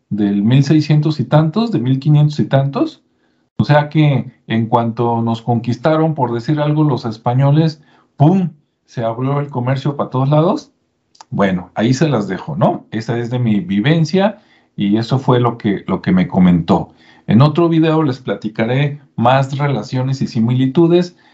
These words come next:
entre México y Japón. Bueno, ahora,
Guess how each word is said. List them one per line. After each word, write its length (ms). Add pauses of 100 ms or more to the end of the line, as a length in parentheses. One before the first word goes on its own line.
(140)
entre 880 (260)
México 720 (360)
y 120
Japón. 580 (680)
Bueno, 320 (580)
ahora, 460